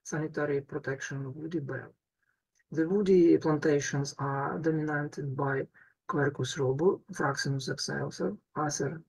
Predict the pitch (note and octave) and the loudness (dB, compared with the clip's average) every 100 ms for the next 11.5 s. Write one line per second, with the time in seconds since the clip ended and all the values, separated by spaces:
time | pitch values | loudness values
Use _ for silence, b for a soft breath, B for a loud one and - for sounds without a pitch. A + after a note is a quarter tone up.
0 | - D3 C#3+ C3+ C3+ F3+ - B B B | -4 -2 0 -2 0 -4 -6 B B B
1 | _ _ _ _ E3 D#3+ E3 - _ _ | _ _ _ _ 0 2 0 -4 _ _
2 | _ F#3 F3 F3+ F3+ F#3 F#3 F#3 F#3 - | _ -2 2 4 4 2 2 4 2 0
3 | _ E3+ E3 D#3 D3+ C3+ B2+ - - - | _ 2 2 0 -2 -6 -6 -8 -12 -18
4 | b b _ - F3 - G3 F#3 - G3+ | b b _ 0 2 2 2 0 0 0
5 | G#3 F#3+ D#3+ E3 D#3+ E3+ D#3 D3+ D3 D3+ | 2 0 2 2 4 2 2 2 2 2
6 | D3 C#3 - - D3 D3 C#3+ - _ _ | 0 -2 -12 -6 -4 -2 -4 -10 _ _
7 | _ _ _ _ _ _ - D#3 D3+ D3 | _ _ _ _ _ _ -6 -2 0 0
8 | D3+ - - D3+ C#3+ C#3+ - C#3+ - D3 | -2 -2 -4 -2 -2 -4 -2 -4 -4 -2
9 | D3+ C#3+ - B B B - D3+ C#3+ D#3 | -2 -2 -6 B B B 0 2 2 0
10 | D3 C#3+ D3+ C#3+ C#3+ D3 D3+ D3+ C#3+ C#3 | 0 0 -2 -2 0 2 4 4 2 0
11 | C#3 C3 C#3 - C#3 | -2 -2 -4 -6 -8